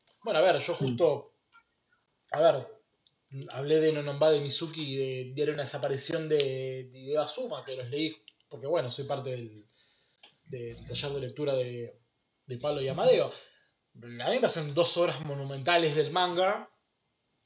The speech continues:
Speaker 1: Las dos hablan de cosas muy distintas cada una. Eh, pero a mí me pasó que capaz justamente, no, capaz no, me pasó que el diario de, de Azuma me movió mucho más al avispero,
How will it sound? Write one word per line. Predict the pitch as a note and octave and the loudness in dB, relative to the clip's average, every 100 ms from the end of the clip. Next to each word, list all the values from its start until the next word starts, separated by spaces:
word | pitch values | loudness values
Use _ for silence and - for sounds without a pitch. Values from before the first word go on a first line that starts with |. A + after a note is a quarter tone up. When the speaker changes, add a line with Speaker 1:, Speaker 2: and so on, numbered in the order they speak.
| - - - - | -20 -20 -20 -16
Speaker 1:
Las | - | -4
dos | D3+ D3+ | 2 2
hablan | C#3+ | 2
de | C3 | -4
cosas | A#2+ C#3+ A#2 | -2 0 0
muy | C3 D#3+ | -4 -4
distintas | C#3 - F#3+ D3+ B2+ | -4 -4 -4 -4 -6
cada | C#3 | -4
una. | D#3+ E3 E3 G3+ - _ _ - | -2 -2 -4 -8 -16 _ _ -12
Eh, | B2+ B2+ C3 C3 - _ _ - - _ _ | -10 -8 -8 -10 -14 _ _ -20 -20 _ _
pero | - E3+ E3+ E3 | -2 2 4 2
a | D#3+ | 0
mí | G#3+ | 0
me | G3 | 2
pasó | G#3 - | 4 4
que | F#3+ D3+ | 4 -4
capaz | D3+ F3+ F3+ | -4 -2 -2
justamente, | F3+ D#3 D#3+ F3 E3+ D#3 C#3+ C3+ C3+ C3+ | -2 -6 -6 -4 -2 0 -2 -4 -8 -12
no, | B2+ - | -14 -18
capaz | - B2+ D#3+ D3 | -14 -4 -2 0
no, | D3+ B2 | -2 -2
me | C#3 | -8
pasó | C3 B2+ E3 E3+ - | -4 0 2 2 0
que | D#3 E3+ E3 D3+ C#3+ C#3 - - - - | 0 0 0 0 0 -2 -6 -16 -20 -18
el | A#2+ | -10
diario | C3+ D#3+ D#3 C#3 | -4 -2 -2 -4
de, | C3 B2 | -4 -8
de | B2+ | -4
Azuma | - D#3+ D#3+ F3+ | -2 0 -2 -4
me | D3+ | -4
movió | C#3 C3+ D#3 D#3 | -6 -6 -4 -4
mucho | E3 - D#3 | -4 -6 -4
más | D#3+ | -4
al | D3 | -6
avispero, | B2+ A#2+ G3 G3+ E3 | -8 -8 -4 0 -2